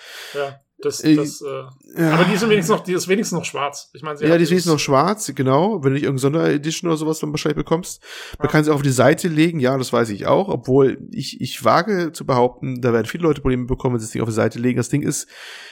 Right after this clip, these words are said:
Speaker 2: nach allen Indizien, die ich gesehen habe, und, und Schnittzeichnungen und, und Explosionszeichnungen, das Ding ist gebaut eigentlich für einen vertikalen Betrieb, die Luft soll nach oben abziehen und abgesaugt werden nach oben. Ja, man kann es auf die Seite packen, dann muss das halt mehr raussaugen, aber, ne, ohne Hilfe der Thermik sozusagen.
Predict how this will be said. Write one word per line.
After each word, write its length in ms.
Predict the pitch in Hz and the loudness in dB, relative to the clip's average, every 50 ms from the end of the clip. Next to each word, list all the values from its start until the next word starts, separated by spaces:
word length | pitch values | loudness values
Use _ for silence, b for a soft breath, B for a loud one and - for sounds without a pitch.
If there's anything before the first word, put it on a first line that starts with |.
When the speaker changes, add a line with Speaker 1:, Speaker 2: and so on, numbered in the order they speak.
| B | B
Speaker 2:
nach 140 | - 147 - | -2 0 4
allen 200 | - 175 202 214 214 | 6 6 6 6 2
Indizien, 300 | 196 180 190 - 196 156 | -4 -6 -4 -6 -4 -4
die 60 | 156 | -4
ich 60 | 151 | -2
gesehen 340 | - 156 131 135 135 131 123 | -2 0 2 4 4 4 4
habe, 280 | 120 120 120 117 123 135 | 4 4 4 4 4 4
und, 180 | - 156 - | 2 0 -2
und 160 | - - 156 - | -2 -6 -4 -4
Schnittzeichnungen 720 | - - 156 - - 143 123 123 120 123 135 127 127 123 | 0 -2 -2 0 2 2 2 2 2 0 -2 -2 -2 0
und, 180 | - - 170 - | 0 0 0 0
und 240 | - - 160 151 - | 0 -2 -2 -2 -2
Explosionszeichnungen, 880 | - 151 139 - - 147 127 135 131 127 - - 127 120 117 - 135 120 | -4 -4 -4 -2 -2 0 2 4 2 2 2 0 0 0 0 0 0 -2
das 120 | 127 120 - | -2 -2 -2
Ding 120 | 175 170 | -2 -2
ist 100 | 165 - | -2 -2
gebaut 380 | - 135 - 120 131 151 156 - | -2 0 2 4 4 4 2 0
eigentlich 220 | 131 139 135 131 | -2 -2 -4 -2
für 60 | - 135 | -2 -2
einen 40 | 117 | 0
vertikalen 400 | 135 135 - - - 139 127 117 | 0 -2 -2 -4 0 0 0 0
Betrieb, 300 | 113 - - - 165 156 - | -2 -8 -6 -8 -8 -6 0
die 60 | 123 | 2
Luft 160 | 135 156 - | 2 2 2
soll 100 | - 143 | 2 0
nach 80 | 135 127 | 2 2
oben 240 | 120 117 135 123 131 | 2 0 0 0 -2
abziehen 340 | - - - - 165 151 139 | -2 -2 -4 -6 -6 -4 -4
und 60 | 131 | -4
abgesaugt 480 | - - - 151 135 143 147 139 - | -4 -4 -4 -2 0 0 -2 0 0
werden 160 | 143 139 143 139 | 0 0 0 0
nach 80 | 139 | 0
oben. 360 | 127 117 135 151 175 208 _ _ B B B B B B B B | -2 0 -2 -2 -4 -8 _ _ B B B B B B B B
Ja, 180 | 127 135 151 | 4 4 4
man 100 | 156 147 - | 4 2 0
kann 100 | 156 143 | -2 -2
es 80 | 139 131 | 0 0
auf 60 | 123 | -2
die 60 | 120 | 2
Seite 220 | 110 120 131 143 - | 2 2 2 2 0
packen, 300 | - - 151 - - 139 | -4 -4 -4 -4 -4 -4
dann 180 | 127 123 120 | -2 -2 -2
muss 240 | 120 120 123 143 - | 0 2 0 0 2
das 140 | - 135 - | 0 0 0
halt 240 | 131 117 110 - 120 | 0 -2 -2 -6 -8
mehr 340 | 120 120 127 131 113 101 | -2 2 2 2 2 4
raussaugen, 580 | 107 120 143 156 - - - 147 151 165 170 170 | 2 2 2 2 0 2 2 4 4 4 2 2
aber, 320 | 147 127 123 123 120 - - | 2 2 2 2 2 -2 -6
ne, 360 | - - 151 127 143 185 196 - | -6 -8 -4 -2 0 0 0 2
ohne 180 | - 151 156 139 | 2 4 6 6
Hilfe 220 | 135 156 170 - | 6 6 4 4
der 80 | 135 127 | -2 -2
Thermik 400 | - - 139 131 147 170 170 - | -2 0 0 0 0 0 -2 -6
sozusagen. 680 | - 160 - - 160 151 165 160 170 170 190 202 _ | -8 -10 -8 -8 -6 -2 -2 -2 0 -2 -4 -8 _